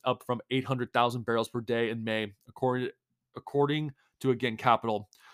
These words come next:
Currently, Russia oil makes up twenty-five percent of the India's energy imports due to the part of sanctions placed on Iran. Still, critics blame India for financing Russia's wartime effort in Ukraine. However, Americans frustrated with the higher prices should take note of this observation.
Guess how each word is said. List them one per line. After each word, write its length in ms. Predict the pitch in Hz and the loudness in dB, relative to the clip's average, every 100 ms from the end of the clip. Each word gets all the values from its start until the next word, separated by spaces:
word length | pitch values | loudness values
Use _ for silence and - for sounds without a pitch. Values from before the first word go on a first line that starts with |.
| - | -20
Currently, 300 | - 175 160 | 2 4 6
Russia 280 | 143 147 143 | 8 6 6
oil 220 | 135 139 | 4 4
makes 200 | 135 127 | 4 2
up 100 | 127 | -2
twenty-five 340 | - 139 135 127 | 0 0 2 2
percent 280 | 127 135 131 | 2 2 0
of 60 | |
the 80 | 117 | 0
India's 380 | 131 127 127 113 | -2 0 0 0
energy 460 | 135 139 131 117 120 - | -4 -2 -2 -4 -8 -8
imports 460 | 120 - 123 120 - | -8 -2 -2 -2 -10
due 160 | 104 127 | -4 -2
to 140 | 127 | -2
the 120 | 123 123 | -2 -2
part 280 | 127 127 | 2 2
of 120 | 110 - | 2 -4
sanctions 460 | 123 123 - 120 | -6 -6 -8 -10
placed 300 | - 123 117 - | -4 -2 -2 -2
on 200 | 117 107 | -2 0
Iran. 500 | 113 117 110 104 101 _ _ _ - | -2 0 0 0 -6 _ _ _ -14
Still, 260 | - 131 123 | 2 4 4
critics 340 | - 127 120 | 4 2 2
blame 260 | - 127 110 | 0 0 0
India 260 | 123 127 | 2 2
for 160 | 120 113 | 2 0
financing 440 | 120 120 117 120 | 0 0 -2 -2
Russia's 280 | 113 110 117 | 0 0 -2
wartime 380 | 110 117 123 107 | 0 0 0 -2
effort 320 | 107 113 110 - | -2 -2 -4 -4
in 180 | 113 | -4
Ukraine. 500 | 113 110 127 110 101 - _ _ - - _ | -4 -4 -2 -2 -2 -10 _ _ -20 -20 _
However, 220 | 156 170 160 | 8 10 10
Americans 420 | 165 175 175 147 | 8 6 6 4
frustrated 380 | 196 185 175 165 | 6 6 6 6
with 60 | |
the 120 | 156 | 4
higher 240 | 143 156 147 | 6 6 6
prices 360 | 160 151 151 | 4 2 0
should 140 | - 139 | -4 -2
take 160 | 156 | -2
note 260 | 135 143 139 | 4 2 4
of 140 | 135 123 | 0 2
this 300 | 123 110 - | 2 0 -4
observation. 640 | 131 127 123 120 - 107 | -2 -2 0 -2 -2 -8